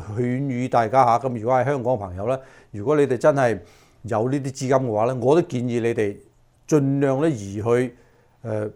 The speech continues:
香港以外嘅任何呢啲噉嘅，你，你哋認為呢仲比較自由嘅呢啲國家呢，佢哋嘅銀行入邊，無論係，呃，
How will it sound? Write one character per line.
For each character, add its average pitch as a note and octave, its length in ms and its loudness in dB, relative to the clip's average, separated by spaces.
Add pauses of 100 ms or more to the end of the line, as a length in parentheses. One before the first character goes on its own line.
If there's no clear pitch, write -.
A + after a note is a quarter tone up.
(720)
香 F3 280 4
港 B2+ 200 2
以 B2 220 -2
外 B2 140 2 (140)
嘅 A2+ 140 -4
任 A2+ 300 0
何 F#2+ 320 -6
呢 C3 120 -4
啲 D3 180 -2
噉 C3 200 -2
嘅， A#2+ 120 0
你， A#2 400 -4
你 C3+ 140 -2
哋 B2+ 140 -2
認 A#2 200 -2
為 F#2+ 100 -6
呢 B2 100 -2
仲 B2 220 -4
比 B2+ 180 -2
較 A#2 300 2 (380)
自 - 140 -6
由 A2+ 260 -2 (100)
嘅 A2 140 -4
呢 C#3 100 -4
啲 C#3+ 140 -2
國 B2 240 0
家 C3 100 2 (120)
呢， C#3 180 2 (180)
佢 B2 240 -2
哋 A#2 100 -4
嘅 G#2+ 100 -4
銀 A2 60 -6
行 F#2 160 -8 (160)
入 G#2+ 80 -10
邊， C3+ 200 -4 (520)
無 A2+ 180 -2
論 C3 120 2
係， B2+ 340 2
呃， A2+ 340 0